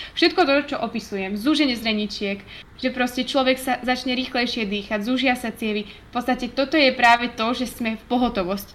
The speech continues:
To, čo idem aj ďalej v podstate povedať, všetko to s tým súvisí, že znižuje sa funkcia žalúdka, že človek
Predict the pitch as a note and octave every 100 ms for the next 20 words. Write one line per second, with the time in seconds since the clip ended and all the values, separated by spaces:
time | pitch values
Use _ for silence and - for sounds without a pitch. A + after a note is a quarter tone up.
0 | - C4 C#4 A#3+ A#3+ A3+ A3+ A#3+ A#3+ A#3+
1 | A#3+ G#3 A#3+ A3+ G#3+ G#3 A3+ C4 - -
2 | - C4 C4 B3+ A#3 - - A3+ G#3 A3+
3 | A3+ - G#3 G#3 B3+ C4+ C#4 C4 A#3+ -
4 | C4 - C4+ A#3+ A#3+ G3+ G3 G3 G#3 G#3
5 | A3+ C4 B3+ D4+ -